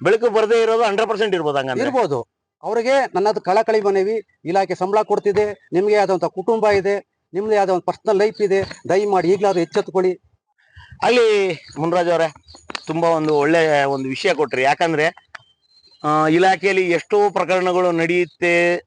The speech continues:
Speaker 1: ಸಾವುಗಳು ನಡೆಯುತ್ತೆ, ಆಕ್ಸಿಡೆಂಟ್ಸ್ ಆಗುತ್ತೆ, ಈ ರೀತಿಯ ಪ್ರಕರಣಗಳು ನಡೆಯುತ್ತೆ. ಆದ್ರೆ ಒಂದಿಷ್ಟು ವಿಚಾರಗಳು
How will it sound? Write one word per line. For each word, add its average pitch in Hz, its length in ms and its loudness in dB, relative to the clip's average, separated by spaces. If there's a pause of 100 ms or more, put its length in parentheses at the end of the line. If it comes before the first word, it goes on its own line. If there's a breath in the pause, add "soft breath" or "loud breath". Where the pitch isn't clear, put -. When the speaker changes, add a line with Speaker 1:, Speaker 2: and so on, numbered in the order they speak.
Speaker 1:
ಸಾವುಗಳು 180 520 2
ನಡೆಯುತ್ತೆ, 165 720 0 (420 loud breath)
ಆಕ್ಸಿಡೆಂಟ್ಸ್ 180 420 -2
ಆಗುತ್ತೆ, 165 520 0
ಈ 156 220 -4
ರೀತಿಯ 185 260 -2
ಪ್ರಕರಣಗಳು 165 640 0
ನಡೆಯುತ್ತೆ. 156 800 -4
ಆದ್ರೆ 185 200 2
ಒಂದಿಷ್ಟು 180 480 -2
ವಿಚಾರಗಳು 185 720 0